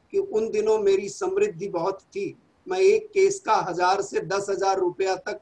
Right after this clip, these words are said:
मेहनताना लेता था। आप सोच सकते हैं उन्नीस सौ सत्रह में कोई आदमी एक हजार रुपया कोर्ट की फीस लेता हो केस की, और वो आदमी खांसते खांसते मर जाए, उसको दो कमरों की झोपड़ी भी नसीब नहीं हुई।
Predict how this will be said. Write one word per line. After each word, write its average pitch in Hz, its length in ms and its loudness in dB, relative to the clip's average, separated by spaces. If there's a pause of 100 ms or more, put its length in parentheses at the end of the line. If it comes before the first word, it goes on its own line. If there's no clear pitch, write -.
मेहनताना 175 680 0
लेता 175 400 -2
था। 156 360 -8 (520)
आप 175 160 -2
सोच 202 360 0
सकते 208 280 -6
हैं 262 80 -2
उन्नीस 196 360 0
सौ 202 100 -2
सत्रह 208 480 -4
में 208 200 -4 (260)
कोई 196 160 4
आदमी 185 360 2
एक 196 220 4
हजार 190 260 2
रुपया 185 340 0
कोर्ट 190 340 0
की - 140 -14
फीस - 280 -12
लेता 262 300 0
हो - 140 0
केस - 320 -6
की, 131 200 -18 (600)
और 196 140 0
वो 220 120 2
आदमी 220 360 2
खांसते 196 500 -4
खांसते 202 440 -4
मर 202 220 0
जाए, 247 140 -2
उसको 214 280 -4
दो 196 220 0 (1000)
कमरों 214 240 2
की 208 120 -10
झोपड़ी 185 440 -4
भी 247 120 -6
नसीब 247 400 -8
नहीं 214 240 0
हुई। 143 260 -6